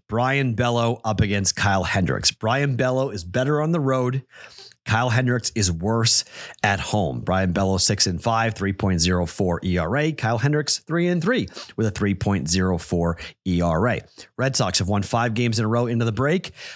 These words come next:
I think the Red Sox are gonna win this game coming out of the break. The line is minus one seventeen here in Vegas on the Red Sox. I'm gonna ride the Brayan Bello train here because he's been the best pitcher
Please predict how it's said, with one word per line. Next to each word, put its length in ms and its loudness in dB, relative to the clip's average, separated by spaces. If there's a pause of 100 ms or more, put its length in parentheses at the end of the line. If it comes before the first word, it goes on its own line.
(280)
I 200 2
think 140 0
the 100 -2
Red 180 0
Sox 220 0
are 40 -2
gonna 120 0
win 180 2
this 160 2
game 300 0
coming 400 0
out 160 0
of 80 2
the 80 2
break. 380 -2
The 100 -2
line 320 2
is 100 -2
minus 400 2
one 220 2
seventeen 680 2
here 220 0
in 80 -2
Vegas 400 0 (300)
on 160 2
the 100 2
Red 220 2
Sox. 320 0 (480)
I'm 140 2
gonna 160 0
ride 440 0
the 60 -2
Brayan 440 2
Bello 680 2
train 460 0
here 340 0
because 500 0
he's 360 -2
been 240 0
the 100 0
best 320 -2
pitcher 460 0